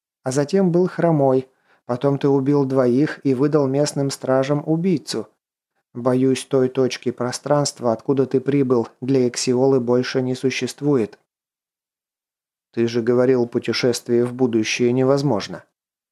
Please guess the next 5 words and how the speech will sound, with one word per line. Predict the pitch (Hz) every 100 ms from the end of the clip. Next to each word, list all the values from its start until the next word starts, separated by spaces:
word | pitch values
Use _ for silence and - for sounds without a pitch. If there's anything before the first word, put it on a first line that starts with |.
| _ _
«Не | - 160
совсем | 170 196 165 156 151 139
так», | 143 - - _
возразил | 113 107 110 104 107 -
ии. | 110 - 107